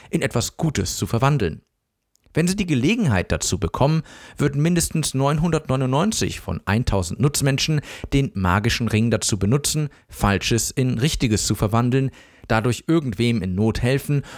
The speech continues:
oder einfach nur, um sich selbst zu bereichern. Umgekehrt würde es äußerst selten vorkommen, dass die Möglichkeit, seine Nachbarn zu kontrollieren, abgelehnt wird.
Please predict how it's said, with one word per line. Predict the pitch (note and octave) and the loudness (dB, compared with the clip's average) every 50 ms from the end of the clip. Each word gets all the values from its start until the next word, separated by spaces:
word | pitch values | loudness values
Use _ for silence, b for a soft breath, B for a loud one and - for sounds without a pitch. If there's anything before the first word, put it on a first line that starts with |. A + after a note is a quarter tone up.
| B B | B B
oder | - D#3 D3+ D3 C3+ - | -2 0 2 2 2 2
einfach | A2+ G2+ - - A2+ - - | 0 -2 0 0 -2 -2 0
nur, | A2 A#2 A2+ A2+ G#2+ G#2 G#2+ - - | 0 2 2 4 4 2 0 0 -2
um | G#2+ F#2+ | -2 0
sich | F2 A#2 G#2 - | 0 0 0 2
selbst | - G2 G2 - - - - | 2 0 0 0 -2 -4 -2
zu | - F#2+ | 0 0
bereichern. | F2+ G#2 F#2+ G2+ G#2 A2 - - - - G2+ - - _ _ _ _ _ _ _ _ _ _ _ _ _ | 2 2 2 2 2 2 2 0 -4 -6 -6 -10 -18 _ _ _ _ _ _ _ _ _ _ _ _ _
Umgekehrt | - C#3 D#3+ G3 G3+ - - - - G2 F2 D#2+ - - - | -2 0 0 2 2 0 0 0 2 2 2 0 -2 -2 -4
würde | F#2 F2 F2 | -2 0 0
es | E2 - - - | -2 -2 -2 0
äußerst | F#2 F#2 - - E2+ - - | 0 0 2 0 -2 -4 -2
selten | - G2+ A#2 D#3 - - | 0 0 0 0 0 -4
vorkommen, | G2+ - - G#2+ G2 - - A2 G#2+ A2 G#2+ B B B B B | -6 -4 -2 -2 -2 0 0 0 0 0 -2 B B B B B
dass | - G#2+ - | -4 -4 -2
die | - A#2 | 0 0
Möglichkeit, | A2 B2+ F3+ G#3 - D#3+ B2 - - A2 G2+ F2+ - - - | 2 2 0 0 0 -2 -4 -2 0 0 0 0 -2 -6 -10
seine | - - D#2 D2 E2 | -10 -8 -6 -4 -2
Nachbarn | E2+ G2 G#2 - - - F#2 F2+ F2 | 0 0 0 0 0 0 0 2 2
zu | - - | 0 0
kontrollieren, | - - G2+ F#2+ - - F#2+ F#2+ G2+ A2 A2+ A2+ - - | 0 0 0 0 0 -2 0 2 2 2 2 0 -2 -2
abgelehnt | - B2+ - - - G2+ F2+ D#2+ E2 E2 - - | -2 -2 -2 -2 -2 -2 0 0 -2 -2 -2 -2
wird. | F2 D#2+ - - - | -2 -2 -2 -4 -10